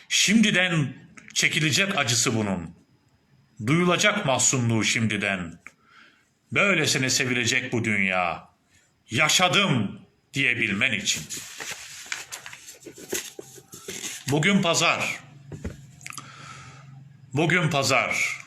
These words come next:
Bugün beni ilk defa güneşe çıkardılar. Ve ben ömrümde ilk defa gökyüzünün bu kadar benden mavi, bu kadar benden uzak,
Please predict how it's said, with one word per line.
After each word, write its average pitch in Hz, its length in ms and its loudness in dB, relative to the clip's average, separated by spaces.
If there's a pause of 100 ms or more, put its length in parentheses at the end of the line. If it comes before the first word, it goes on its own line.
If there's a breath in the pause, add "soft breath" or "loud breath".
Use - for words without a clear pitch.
(720)
Bugün 156 360 2
beni 131 160 2
ilk 143 280 0
defa 110 640 0
güneşe 120 420 0
çıkardılar. 92 920 -4 (1080 loud breath)
Ve 160 140 4
ben 160 500 2 (280)
ömrümde 143 720 2
ilk 196 260 0
defa 131 380 2
gökyüzünün 127 880 0
bu 131 80 0
kadar 131 420 0
benden 120 420 2
mavi, 110 760 2 (800)
bu 139 80 -2
kadar 139 440 0
benden 120 340 0
uzak, 107 640 0